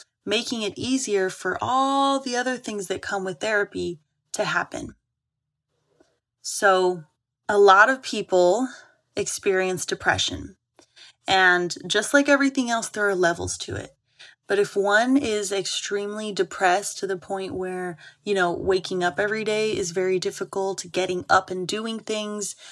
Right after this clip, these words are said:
you have absolutely no motivation, and maybe even getting to therapy is a journey on its own. You don't want to talk to anyone.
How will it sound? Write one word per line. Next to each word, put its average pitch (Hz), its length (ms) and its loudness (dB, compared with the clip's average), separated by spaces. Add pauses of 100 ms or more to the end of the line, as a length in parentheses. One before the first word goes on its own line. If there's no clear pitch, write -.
(180)
you 190 120 -4
have 175 280 0 (140)
absolutely 208 720 0
no 196 220 -2
motivation, 185 920 -2
and 180 520 -6 (280)
maybe 208 280 2
even 254 260 2
getting 226 300 0
to 190 120 -8
therapy 180 720 4
is 165 340 0
a 165 80 2
journey 185 380 0
on 180 140 0
its 175 180 -4
own. - 400 0 (520)
You 185 140 -2
don't 175 160 2
want 170 160 2
to 160 60 -4
talk 196 340 2
to 202 140 -4
anyone. 190 760 -2